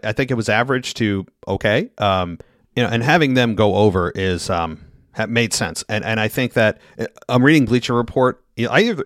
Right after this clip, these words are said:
I either read Bleacher Report or C B S Sports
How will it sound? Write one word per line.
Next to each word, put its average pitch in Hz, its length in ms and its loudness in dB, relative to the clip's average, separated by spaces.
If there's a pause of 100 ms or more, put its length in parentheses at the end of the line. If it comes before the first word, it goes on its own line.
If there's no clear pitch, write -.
(120)
I 135 120 0
either 165 280 2
read 123 280 2
Bleacher 143 320 -2
Report 147 320 0
or 110 40 -2
C - 180 -2
B 113 120 0
S - 320 -4 (160)
Sports - 580 0